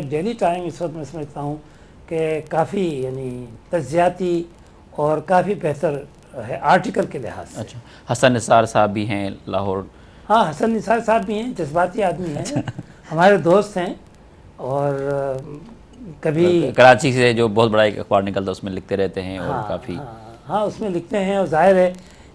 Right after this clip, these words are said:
Speaker 1: کہ، لیکن آپ کو پتہ ہے کہ اس اخبار کی پالیسی جو ہے وہ کیا ہے، وہ آپ حالات کو دیکھ کے چلتے ہیں نا وہ۔
Speaker 2: جو یہ جو پروگریسو وائس ہے، جو یہ لوگ پنجاب کے، لاہور کے اندر ہیں کہ جی، آ، پنجاب یا جو بھی، آ، پاکستان کے عوام کے ساتھ کر رہا ہے وہ صحیح نہیں کر رہا،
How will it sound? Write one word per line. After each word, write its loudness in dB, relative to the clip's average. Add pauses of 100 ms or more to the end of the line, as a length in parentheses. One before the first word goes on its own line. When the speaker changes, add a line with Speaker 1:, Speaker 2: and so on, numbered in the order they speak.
Speaker 1:
کہ، 4
لیکن 2
آپ 6
کو -6
پتہ 0
ہے 6
کہ -4
اس 0
اخبار 4
کی -4
پالیسی -2
جو -6
ہے 0
وہ -4
کیا 0
ہے، -2 (420)
وہ 0
آپ 0 (100)
حالات 4
کو -6
دیکھ -2
کے -4
چلتے -12
ہیں -16
نا -10
وہ۔ -14 (280)
Speaker 2:
جو 2
یہ 2
جو 0 (140)
پروگریسو 2
وائس 4
ہے، 2
جو 0
یہ 4
لوگ 6 (260)
پنجاب 2
کے، -2
لاہور 2
کے -4
اندر 2
ہیں -4
کہ -4
جی، -4 (380)
آ، 2
پنجاب 2 (340)
یا 0
جو 6
بھی، 4 (140)
آ، 2
پاکستان 0
کے -6
عوام 2
کے -6
ساتھ -2
کر 2
رہا 4
ہے 4
وہ 0
صحیح -4
نہیں -2
کر -4
رہا، -4